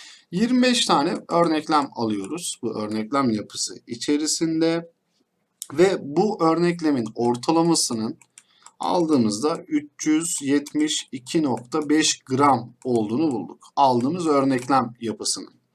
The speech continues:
Bu durumda hesaplanan standart sapmanın ise on beş gram olduğu bilinirse arkadaşlar, bunu yine yüzde doksan beş güvenle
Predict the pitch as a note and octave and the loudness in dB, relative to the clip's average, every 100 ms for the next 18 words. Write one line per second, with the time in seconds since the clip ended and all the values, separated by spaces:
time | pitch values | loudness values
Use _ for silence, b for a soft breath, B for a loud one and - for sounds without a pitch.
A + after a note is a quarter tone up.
0 | B B B B B B B B B F#3 | B B B B B B B B B 2
1 | B3+ C#4+ F#3 F#3 D3 C3 G#2+ A#2 E3+ - | 6 6 4 2 2 2 2 0 0 -6
2 | - - D#3 D3+ G3+ G3 - G#3 G#3 D3+ | -14 -2 0 2 0 0 -6 -4 -2 -2
3 | A#2+ - D#3+ F3 A3 A#3+ - D3 - B2+ | -2 0 0 0 0 0 0 0 0 -2
4 | A2+ - - - G2+ - B2 B2 - _ | -2 -4 -10 -6 -2 0 0 -2 -6 _
5 | _ _ F3+ G#3+ A3 F#3 E3+ - C#3+ D#3+ | _ _ -2 0 4 4 4 0 0 2
6 | D#3 A#2 - C3 B2 A#2+ A#2 G#2+ - _ | 0 -2 -6 0 2 2 2 -2 -6 _
7 | - A#2 A2+ A#2 D#3 F3+ - A2 G#2 - | -12 -6 0 2 2 2 0 0 -2 -6
8 | G2 - - F#3 A3+ - b b b b | -10 -8 -4 -2 -2 -4 b b b b
9 | b b _ A3+ A#3+ G#3 G#3+ G#3+ F#3+ F3 | b b _ 4 6 6 2 0 2 2
10 | F3+ F3+ F3+ F#3 F3+ - F3+ E3+ F3 F3 | 2 0 2 2 2 2 0 4 4 2
11 | - C3 C3+ E3+ F#3 C#3 A#2 G3+ | -2 -4 2 4 6 4 0 -2